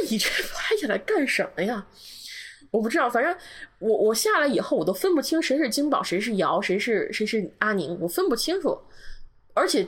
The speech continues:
我，我，我对他们不脸盲，我只是不知道他们谁是谁，因为他们的所有剧情都非常的 generic，就非常的普通，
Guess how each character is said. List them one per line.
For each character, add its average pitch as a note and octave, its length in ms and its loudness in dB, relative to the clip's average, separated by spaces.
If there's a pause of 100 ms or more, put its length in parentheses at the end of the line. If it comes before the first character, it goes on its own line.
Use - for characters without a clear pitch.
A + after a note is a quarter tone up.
我， G3+ 440 0
我， F#3 180 2
我 - 140 0
对 D4+ 140 4
他 E4 100 2
们 E4+ 120 4
不 G4+ 140 2
脸 E3+ 220 2
盲， - 380 -2
我 A3 100 4
只 F3+ 120 -4
是 G#3+ 60 0
不 G#3+ 140 -6
知 D#4+ 80 2
道 C4+ 60 4
他 B3+ 80 0
们 B3 100 0
谁 - 140 -4
是 F#3 160 0
谁， - 260 -4
因 C4 140 0
为 C#4 140 0 (340)
他 D#4+ 160 0
们 D4 80 0
的 C#4 60 2
所 C#4 240 0
有 B3 100 4
剧 - 160 -6
情 F3+ 140 -2
都 G#3+ 120 2
非 F4 360 -2
常 G#3 180 -2
的 D#3 80 -2
generic， E3 460 -2
就 F3 100 -4
非 D#4+ 240 -2
常 F#3+ 160 0
的 E3 60 0
普 - 180 -12
通， E3 320 -4